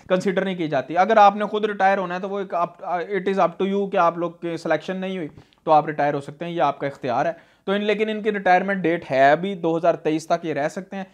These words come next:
हाँ, अगर जनरल फैज़ या जनरल, ए, और कोई जनरल बनाए जाते तो फिर ओ, पहले दो ने ऑटोमेटिकली रिटायर हो जाना था। ये पाकिस्तान में शुरू से चलता आ रहा है। तो जो भी बनता है फिर उससे सीनियर ऐसे आज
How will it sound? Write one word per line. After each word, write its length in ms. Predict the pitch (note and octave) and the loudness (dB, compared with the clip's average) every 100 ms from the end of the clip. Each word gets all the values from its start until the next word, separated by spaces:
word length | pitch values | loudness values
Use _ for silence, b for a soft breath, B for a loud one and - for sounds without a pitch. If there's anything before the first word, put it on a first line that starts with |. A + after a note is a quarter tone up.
| b b | b b
हाँ, 260 | F#3+ G#3+ G3 | 4 4 4
अगर 180 | G#3+ A3 | 2 0
जनरल 260 | G3 G#3 | -2 -2
फैज़ 380 | F#3 F3+ G3 G#3 | -2 2 4 4
या 80 | G#3+ | -2
जनरल, 380 | G3 F#3+ G3 F#3 b b b _ - _ _ _ D#3+ | -4 -4 -4 -8 b b b _ -20 _ _ _ 0
ए, 280 | D#3 D3+ D3 | 4 4 2
और 300 | A#2+ F#3 G3+ | 4 6 6
कोई 180 | A3+ | 4
जनरल 320 | G3+ G3 G3 G3 | 4 2 2 -2
बनाए 320 | F3 E3+ F3+ | -2 0 0
जाते 260 | F#3 F3+ | 0 -2
तो 80 | F#3+ | -4
फिर 180 | F#3 G3 | -4 -4
ओ, 240 | F3 F3+ - E3+ E3+ | -4 -6 -8 -4 -2
पहले 460 | D#3+ - - F3 G#3 | -2 -4 0 0 2
दो 160 | G3 G3 | -2 0
ने 100 | F#3+ | -2
ऑटोमेटिकली 580 | F3+ F#3 F3+ F3+ G3 | -2 -2 -4 -6 -4
रिटायर 320 | F#3 F3 F3 F3+ | -4 -2 0 -2
हो 80 | |
जाना 160 | D#3 D#3+ | -4 -6
था। 120 | D#3+ | -4
ये 100 | F#3+ | -4
पाकिस्तान 420 | G3+ G3 G3 G#3 | 0 -2 -2 -6
में 60 | G#3+ | -4
शुरू 240 | - F#3+ | -6 -4
से 100 | G3 | -4
चलता 260 | F3+ C#3 C#3 | -6 -4 -4
आ 100 | A2+ | -4
रहा 120 | G#2 | -6
है। 60 | G#2 b b b - | -12 b b b -2
तो 200 | F#3 F3+ | -2 0
जो 200 | F#3 G3+ | 0 2
भी 80 | |
बनता 320 | A3 G3 F3+ G3 | 2 0 2 2
है 60 | |
फिर 140 | F#3+ G3 | 2 -2
उससे 200 | F#3 F#3 | -4 -6
सीनियर 320 | G3 F#3 F#3+ | -6 -2 0
ऐसे 300 | E3 F#3 G3 | 0 0 0
आज 200 | F3+ | 2